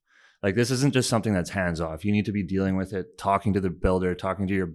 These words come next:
your bank or your broker about financing. Like, it is literally gonna be twelve months of, of outside work that you need to deal with to make this happen, right? Um, I mean, I think the, the best way to put this for people to understand, like, how can you make money building?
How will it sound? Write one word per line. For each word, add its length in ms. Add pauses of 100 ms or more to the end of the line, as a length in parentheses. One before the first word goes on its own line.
your 160
bank 380
or 20
your 100
broker 300
about 220
financing. 480
Like, 160
it 60
is 140
literally 360
gonna 160
be 100
twelve 320
months 240
of, 140 (200)
of 220 (260)
outside 400
work 520 (320)
that 100
you 80
need 160
to 60
deal 260
with 160
to 80
make 180
this 120
happen, 320
right? 240 (500)
Um, 340
I 80
mean, 220
I 80
think 180
the, 140 (160)
the 80
best 320
way 100
to 80
put 220
this 180
for 120
people 220
to 40
understand, 360
like, 200
how 220
can 180
you 60
make 180
money 200
building? 500